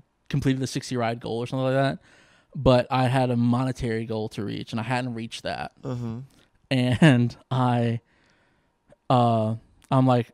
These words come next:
Speaker 1: a few rides away from reaching it because, like, the average ride is, like, on, like, ten dollars is, like, the average ride, I think,
Speaker 2: Uh-huh.
Speaker 1: um, uh, for the driver
Speaker 2: Uh-huh.
Speaker 1: to get money from. So, at least in the Greenville market. So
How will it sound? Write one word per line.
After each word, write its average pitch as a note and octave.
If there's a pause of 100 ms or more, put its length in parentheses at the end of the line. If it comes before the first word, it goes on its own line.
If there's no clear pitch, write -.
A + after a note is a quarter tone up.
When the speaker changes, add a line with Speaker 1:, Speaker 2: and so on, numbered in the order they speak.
(120)
Speaker 1:
a C3
few C3+
rides A#2+
away A#2
from A2
reaching A2
it A2
because, A#2
like, A2 (280)
the B2
average A2
ride G#2
is, A2
like, G#2+ (1700)
on, C#3+
like, C3
ten F3+
dollars A2
is, A#2
like, A2
the A2
average G#2+
ride, G#2+
I G#2+
think, A#2+
Speaker 2:
Uh-huh. A#2
Speaker 1:
um, B2 (1000)
uh, E3
for D3+
the C3
driver A2
Speaker 2:
Uh-huh. B2
Speaker 1:
to A#2
get B2+
money A2+
from. - (760)
So, C3 (580)
at C#3
least C3+
in B2
the B2
Greenville A#2
market. G#2+
So C3+